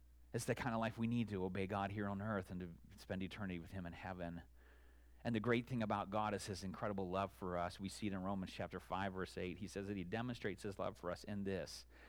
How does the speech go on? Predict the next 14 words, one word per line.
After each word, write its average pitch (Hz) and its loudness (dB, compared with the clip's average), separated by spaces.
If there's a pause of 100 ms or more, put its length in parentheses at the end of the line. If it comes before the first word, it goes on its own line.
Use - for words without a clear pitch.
(200)
"While 98 2
we 113 4
were 113 0
still 117 -2
sinners, 80 -4 (420)
Christ - -4
died 76 -6
for - -14
us." - -16 (1400)
We 147 6
weren't 190 4
even 135 2
seeking 160 0
God. 87 -2